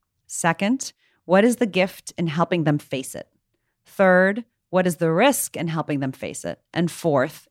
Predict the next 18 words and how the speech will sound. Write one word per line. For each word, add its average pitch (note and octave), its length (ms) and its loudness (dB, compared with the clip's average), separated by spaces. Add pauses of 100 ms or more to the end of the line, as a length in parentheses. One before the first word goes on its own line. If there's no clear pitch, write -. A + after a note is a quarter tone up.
is F#3 200 0
the A#3 100 2
gift D3 540 -2
worth C#3 300 -4
the B2+ 120 -4
risk? - 460 -8 (800)
And G#3+ 440 2
her A3 140 -2
graduate G#3+ 460 0
work F3 400 0
is E3+ 340 -2
called F3 220 -4
Patterns F#3 340 -2
of F3+ 80 -10
Transformation. E3+ 680 -2
And C#3+ 120 -2
she A#3 500 -4
highlights, G#3+ 840 -2